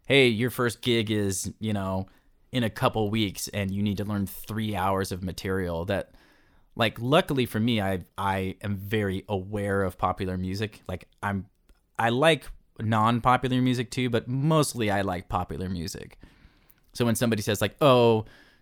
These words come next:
you have to learn Jesse's Girl and you have to learn Don't Stop Believin'," and stuff like that, it was like, I, pff, you know, I basically know how those songs go. But then you start digging into 'em and you're like, "Oh, shoot, like, I gotta learn, like, all the kick drum patterns, I gotta learn the tempos and all that kind of stuff."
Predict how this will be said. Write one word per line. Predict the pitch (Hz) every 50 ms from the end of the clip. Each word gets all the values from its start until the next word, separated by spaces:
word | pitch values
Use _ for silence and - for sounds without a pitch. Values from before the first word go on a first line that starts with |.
| _ -
you | 110 135
have | 151 139 -
to | 135
learn | 123 123 127 123 120 117 113 110 98
Jesse's | 95 110 120 117 117 - 120 107 98
Girl | - 104 101 98 95 95 95 98 98 -
and | 107 107 107 107
you | 101
have | 98 110 104 -
to | - 107
learn | 104 104 104 98 98 95 92
Don't | 92 110 104 101 92 -
Stop | - 104 90 - -
Believin'," | 104 101 101 98 98 98 98 98 92 90 90
and | 92 90 90
stuff | - - 120 - -
like | 95 92 -
that, | 120 113 104 101
it | -
was | 120 -
like, | 190 226
I, | 415 440 427 392 277
pff, | 151 - - - - - -
you | 139 139
know, | 113 107 101 101 -
I | 123 131 123
basically | 107 95 - - 131 127 123 - 113 107 - 110
know | 101 104 98
how | 95 101 92
those | 92 92 95 -
songs | - 95 92 92 92
go. | - 104 101 90 80 69 87 - - - - _ _ _ _ - -
But | 131 127
then | 151 151
you | 131
start | - 143 120 110
digging | 104 131 110 110 113
into | 117 117 107 101
'em | 90 87
and | 92 90
you're | 90 90
like, | 87 85 - - - - - _ _ _ _ _ _ _ - -
"Oh, | 143 147
shoot, | 151 - - - - 139 113 85 - -
like, | 95 95 101
I | 110
gotta | 113 104 95 92
learn, | 95 101 101 95
like, | 95 87 82 - -
all | - 92 -
the | - - _ _ _ -
kick | - 117 - -
drum | - 107 101 95
patterns, | - - 104 98 101 98 98 92
I | 95 90
gotta | 90 87 90
learn | 92 85 82
the | 90 95
tempos | - - 98 92 92 - 101 95 95 95 95 95
and | 98 87
all | 85 87
that | 95 104 -
kind | - 71
of | 80
stuff." | - - - 78 - -